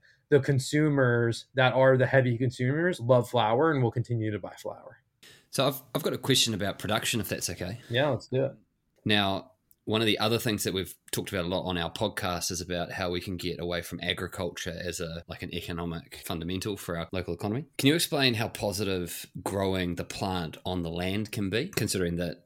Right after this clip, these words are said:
Speaker 2: agriculture is horrific for carbon emission and it's horrific for the environment and it's a pretty shitty business?
Speaker 1: I mean, I'm not a, uh,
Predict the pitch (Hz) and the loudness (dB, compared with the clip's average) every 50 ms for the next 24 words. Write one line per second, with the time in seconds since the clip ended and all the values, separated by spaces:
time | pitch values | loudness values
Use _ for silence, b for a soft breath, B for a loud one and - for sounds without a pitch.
0 | _ _ - 92 87 87 95 - - 95 85 - - - 90 85 87 87 82 - | _ _ 0 0 2 0 -4 -2 -2 -4 -4 -2 -4 -4 -2 -2 -2 -4 -4 -6
1 | 92 90 82 85 82 - - - - 98 87 82 87 92 92 - - 87 - - | -6 -6 -4 -4 -6 -6 -8 -6 -6 -6 -4 -4 -4 -4 -4 -4 -6 -8 -8 -8
2 | - - - - - 90 82 85 85 85 85 - - 95 87 82 80 76 80 85 | -10 -12 -10 -6 -4 -4 -4 -4 -4 -6 -6 -6 -6 -6 -6 -6 -6 -8 -8 -8
3 | - - - 85 87 85 - - - - - 90 82 82 80 85 85 82 85 85 | -8 -8 -6 -6 -8 -8 -8 -12 -12 -10 -10 -8 -8 -6 -6 -6 -4 -4 -6 -6
4 | 80 78 - 87 78 - - - - - 82 - - - 85 82 - 90 90 - | -8 -8 -10 -12 -10 -12 -12 -12 -10 -8 -6 -6 -4 -4 -6 -6 -6 -4 -4 -4
5 | - 147 160 - - b b b b b b _ 139 151 151 151 147 147 156 160 | -4 -6 -8 -8 -12 b b b b b b _ 4 6 6 6 6 6 6 8
6 | 156 160 165 165 170 170 - - - 143 135 127 123 123 123 120 117 - 131 127 | 8 8 8 6 6 4 0 0 4 6 6 6 6 6 4 2 0 0 0 2
7 | 123 117 113 110 104 | 2 2 2 0 0